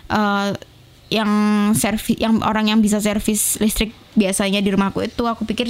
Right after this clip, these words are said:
cuman itu. Ternyata kalau sudah lebih dari satu rumah itu harus panggil P L, P L N. Oke, teleponlah saya ke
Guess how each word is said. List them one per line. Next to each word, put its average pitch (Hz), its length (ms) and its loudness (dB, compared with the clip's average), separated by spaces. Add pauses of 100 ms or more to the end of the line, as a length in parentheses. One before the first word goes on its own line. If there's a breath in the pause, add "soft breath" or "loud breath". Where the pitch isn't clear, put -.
cuman 214 240 0
itu. 214 640 -2 (1200 loud breath)
Ternyata 247 400 -2
kalau 220 320 -2
sudah 214 480 2
lebih 208 240 2
dari 196 240 2
satu 208 400 0
rumah 202 320 2
itu 247 160 0
harus 233 480 0
panggil 220 320 2
P 208 80 0
L, 233 160 -2
P - 320 -12
L 233 160 -2
N. 240 340 0 (760 loud breath)
Oke, 202 480 -2
teleponlah 277 640 0
saya 240 400 -2
ke - 80 -6